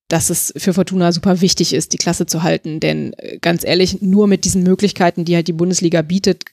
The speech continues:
kann man's schaffen, sich auch da oben zu etablieren, ne? Der, der, ähm, äh, we-, der Verein hat so ein bisschen die, ähm,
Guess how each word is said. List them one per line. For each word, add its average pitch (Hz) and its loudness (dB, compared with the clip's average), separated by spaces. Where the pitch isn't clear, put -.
kann 180 0
man's 165 2
schaffen, 175 -2
sich 170 0
auch 160 -2
da 165 -2
oben 175 -2
zu 160 -2
etablieren, 160 0
ne? 247 0
Der, 180 4
der, 175 2
ähm, 170 -4
äh, - -12
we-, 175 -2
der 214 -2
Verein 226 2
hat 233 0
so 220 2
ein 208 0
bisschen 214 0
die, 190 -2
ähm, 175 -10